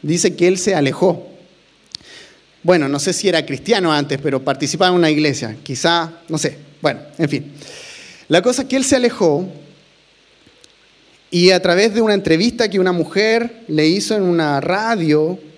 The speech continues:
la mujer le habla del Señor y le da un abrazo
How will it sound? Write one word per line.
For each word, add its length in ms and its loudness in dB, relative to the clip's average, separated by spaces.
la 120 0
mujer 340 0
le 120 2
habla 320 -2
del 120 -4
Señor 480 2
y 80 2
le 120 6
da 120 4
un 140 2
abrazo 500 2